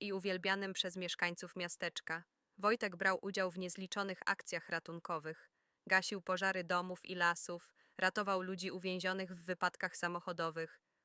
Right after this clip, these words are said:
pomagał zwierzętom w potrzebie, a nawet zdejmował koty z drzew, bo i takie wezwania się zdarzały. Każda akcja była inna,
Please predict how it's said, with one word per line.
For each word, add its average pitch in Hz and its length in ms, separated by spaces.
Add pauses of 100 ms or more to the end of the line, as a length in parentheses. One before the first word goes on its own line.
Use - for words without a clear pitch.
pomagał 190 440
zwierzętom 185 580
w - 80
potrzebie, 170 600 (300)
a 180 80
nawet 180 280
zdejmował 185 520
koty 190 320
z 175 100
drzew, 170 320 (420)
bo 196 120
i 190 80
takie 190 320
wezwania 175 460
się 170 140
zdarzały. 165 580 (320)
Każda 196 360
akcja 185 340
była 180 220
inna, 175 500